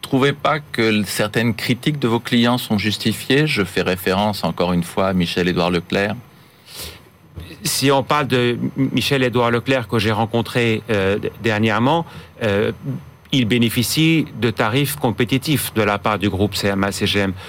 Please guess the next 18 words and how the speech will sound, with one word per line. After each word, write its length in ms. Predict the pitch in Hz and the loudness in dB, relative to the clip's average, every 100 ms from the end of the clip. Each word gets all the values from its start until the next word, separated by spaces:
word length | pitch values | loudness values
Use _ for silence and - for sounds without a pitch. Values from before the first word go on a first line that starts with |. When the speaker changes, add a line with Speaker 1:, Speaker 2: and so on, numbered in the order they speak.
| - - | -20 -8
Speaker 2:
Ce 140 | - | -4
qu'on 160 | - 160 | 0 0
souhaite 360 | - 151 156 | 2 2 2
faire, 320 | - 143 143 120 | 0 2 2 4
nous, 200 | 117 101 | 4 4
dans 120 | 107 | 2
cette 220 | - 110 | 0 -2
période 440 | - 113 113 117 | 0 0 2 0
difficile, 600 | 95 107 117 107 160 170 156 - - | 0 0 0 0 2 0 0 -10 -14
c'est 200 | - 127 | -2 0
d'essayer 540 | 113 139 - 147 131 117 | 2 0 2 0 2 2
d'encourager 680 | 117 131 139 123 123 117 107 | 2 0 0 0 0 0 2
nos 120 | 107 | 0
clients 420 | 123 120 135 160 - - - - | 2 2 2 0 -8 -20 -10 -4
à 100 | 113 | -4
signer 460 | - 127 127 120 | 0 2 4 2
des 140 | 104 104 | 0 -2
partenariats 840 | 113 104 120 113 110 120 135 | -2 0 0 2 2 2 2